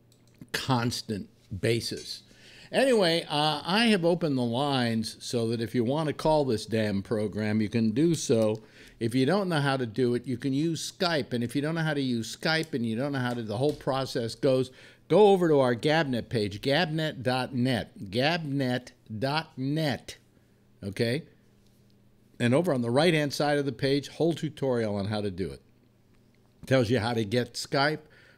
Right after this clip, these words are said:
how to call on Skype. It's even got a little button. Believe it or not, there's a little button there that if you've got Skype turned on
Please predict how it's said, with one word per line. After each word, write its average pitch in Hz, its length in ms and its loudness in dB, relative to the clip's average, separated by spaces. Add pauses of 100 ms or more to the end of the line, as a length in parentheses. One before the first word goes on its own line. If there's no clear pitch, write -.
(100)
how 117 220 0
to 113 120 -2
call 135 400 0
on 143 140 -2
Skype. 139 320 -2
It's 143 100 -12
even 294 180 -2
got 214 160 2
a 180 60 2
little 202 220 4
button. 151 440 0
Believe 147 280 2
it 190 40 4
or 160 60 0
not, 147 200 -2
there's 131 160 -4
a - 20 -6
little 160 140 -4
button 156 380 -4
there 123 200 0
that 117 120 -2
if 120 120 -4
you've 123 120 -6
got 147 180 -2
Skype 175 440 -2
turned 135 420 -2
on 143 540 0